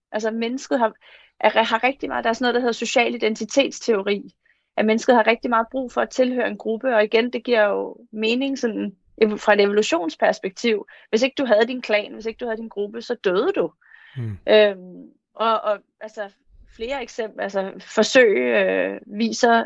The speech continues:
Speaker 1: og forskning viser, at folk vil hellere tilhøre en dårlig gruppe end ingen gruppe.
Speaker 2: Men bare lige for at slutte den der, hvor jeg startede. Kunne det ikke være meget rart, hvis man var enige om noget videnskabeligt?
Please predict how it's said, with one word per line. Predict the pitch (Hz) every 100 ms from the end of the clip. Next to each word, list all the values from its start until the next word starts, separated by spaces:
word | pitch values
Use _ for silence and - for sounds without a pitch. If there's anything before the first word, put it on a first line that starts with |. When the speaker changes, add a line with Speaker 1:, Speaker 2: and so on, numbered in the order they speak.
| -
Speaker 1:
og | 185
forskning | 214 208 - 247 233
viser, | 226 208 240 - - - _
at | 220 214
folk | 220 220
vil | 240
hellere | 233 226 247
tilhøre | - 220 240 214
en | 208
dårlig | 196 226 294
gruppe | - 202 202 208
end | 202
ingen | 233 370
gruppe. | 320 208 180 180 - - - _ _ _ - _ _ _ _ _ _ _ _ _ _ - _
Speaker 2:
Men | 139 113
bare | 127
lige | 143 147
for | 147
at | 135
slutte | - 151 -
den | 135
der, | 131
hvor | 127
jeg | 117
startede. | - 123 127 131 101 _ _ _ -
Kunne | 131
det | 135
ikke | 165
være | 156
meget | 139 151
rart, | 147 139 113
hvis | 120 -
man | 123
var | 120
enige | 123 143 147 120
om |
noget | 117 113 110
videnskabeligt? | 113 - 165 147 120 101